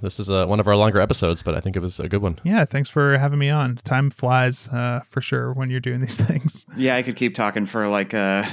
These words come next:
Speaker 3: for another hour, but, uh, being mindful of our listeners' time. <laughs>
Speaker 1: Thanks for coming by, Adam. I appreciate it. It's good talking
Speaker 2: No,
Speaker 1: to you.
Speaker 2: yeah, thanks for having me. I've been, uh, listening to the podcast since it was still the, the Giant Robots podcast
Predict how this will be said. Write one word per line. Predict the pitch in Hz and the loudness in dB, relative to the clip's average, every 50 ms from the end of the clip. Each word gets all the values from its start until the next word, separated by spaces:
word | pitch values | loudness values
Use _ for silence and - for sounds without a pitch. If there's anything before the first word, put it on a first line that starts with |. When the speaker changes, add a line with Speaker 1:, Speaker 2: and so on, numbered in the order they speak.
| - - | -10 -14
Speaker 3:
for | _ - 110 104 101 | _ -6 -4 -4 -2
another | 101 101 98 98 98 | -2 -2 -2 -2 -2
hour, | 90 71 92 98 98 95 92 92 | -2 -2 -2 -2 0 -2 -2 -4
but, | 92 95 90 - - - | -4 -6 -8 -8 -8 -6
uh, | 104 92 92 92 - - - _ _ _ _ - - - - - - - - - _ | -4 -4 -4 -4 -8 -12 -20 _ _ _ _ -20 -20 -20 -20 -20 -20 -20 -20 -16 _
being | - 196 190 185 180 | 2 4 4 6 6
mindful | 165 156 151 147 147 - 139 131 | 6 4 4 2 2 2 2 2
of | 113 120 | 4 2
our | 117 113 113 110 - - - - | 2 2 2 0 -2 -8 -10 -6
listeners' | 127 117 110 - 104 95 95 - | -4 -4 -4 -2 -4 -4 -4 -6
time. | - - 95 87 85 87 92 - _ _ - - - - | -8 -8 -8 -6 -6 -8 -8 -10 _ _ -20 -16 -2 -2
<laughs> | - - - 190 - - - _ _ _ _ _ _ - | -2 0 0 -4 -6 -6 -18 _ _ _ _ _ _ 0
Speaker 1:
Thanks | 135 147 147 | 2 2 2
for | 160 | 2
coming | - 156 151 135 | 4 4 4 4
by, | 104 107 135 82 | 4 4 4 4
Adam. | 60 78 85 85 85 | 4 2 2 4 4
I | 87 | 2
appreciate | 85 - 135 143 - 78 76 | 2 2 0 2 2 0 -2
it. | 78 - | -2 -6
It's | - - | -8 -4
good | - 104 - | -2 2 4
talking | 110 - 226 | 6 6 6
Speaker 2:
No, | 240 | 6
Speaker 1:
to | - 80 | 4 0
you. | 85 - | -2 0
Speaker 2:
yeah, | 156 170 180 165 | 2 4 4 4
thanks | - 151 165 202 - | 4 4 4 4 2
for | - - 143 | 4 2 4
having | 147 165 208 220 | 4 6 6 6
me. | 165 139 | 4 4
I've | 131 127 131 | 4 2 4
been, | 135 147 147 | 4 4 6
uh, | 147 147 147 147 - _ - - - - - - - | 6 6 6 6 4 _ -6 -20 -20 -20 -14 0 4
listening | 165 180 - - 202 190 180 | 4 4 6 8 8 8 8
to | - - 196 180 175 | 8 6 6 6 6
the | 165 160 | 6 4
podcast | - - 170 165 180 175 - 190 180 175 170 - - | 2 2 2 4 2 4 4 4 4 4 4 0 -4
since | - - 170 170 160 - | -2 4 4 4 6 6
it | |
was | 156 151 147 | 4 2 2
still | - - - 165 165 165 160 | 0 2 2 4 4 6 6
the, | 160 156 151 147 147 - - | 6 6 6 6 4 2 0
the | 127 139 143 | 0 0 2
Giant | 135 131 147 143 156 151 127 | 4 4 4 4 4 2 2
Robots | 127 143 151 147 156 147 135 131 - - - - _ - | 2 2 4 4 4 4 2 0 -2 -6 -12 -12 _ -8
podcast | - 117 117 127 123 - - 131 123 123 123 - - - - | -2 0 0 0 0 0 0 0 2 2 0 -2 -6 -12 -14